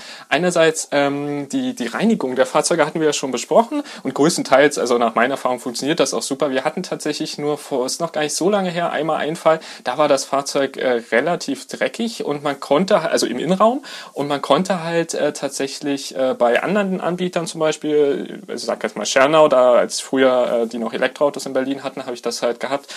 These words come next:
äh, die haben dann am Sch-, äh, beim Beenden der Miete, äh, so eine Art Mini-Fragebogen. Das gibt's ja bei euch auch, aber der ist ja sehr einfach. Das ist ja eher so, „Wie hat euch die Miete gefallen?“ Äh, ich glaube, da kann man fünf Sterne geben oder also irgendwas zwischen null und fünf.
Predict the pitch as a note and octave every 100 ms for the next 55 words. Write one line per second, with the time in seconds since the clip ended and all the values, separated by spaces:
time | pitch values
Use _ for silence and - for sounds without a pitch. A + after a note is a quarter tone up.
0 | - - - B2+ C3 F3 F#3 - C#3 -
1 | - C#3 C3+ C3 B2 B2 A#2+ - A3+ A3+
2 | E3+ F3 F#3 F#3 - C3+ C3+ C3 B2 -
3 | D3+ F3+ E3 C3+ - A#2 A2+ A#2 A#2+ A2
4 | A2+ A#2 - - D3 C#3 C3 B2 B2 A#2+
5 | B2+ F3 B2+ C3+ B2 B2+ C3 B2+ A#2+ -
6 | B2+ - A2+ A#2 A2+ - D#2 A#2 C3 A#2+
7 | C3 B2 A2+ - D#3+ D3+ B2+ - D3+ G#3
8 | A3+ - - - - C#3 C#3 C3 C3 -
9 | - B2 C3 A#2 B2+ A#2 B2 - C3+ E3
10 | F3 E3+ E3 B2 A#2+ A#2+ A#2 A#2+ A2+ A#2+
11 | A2+ A2+ A#2 A#2+ A2 - G#3+ C#4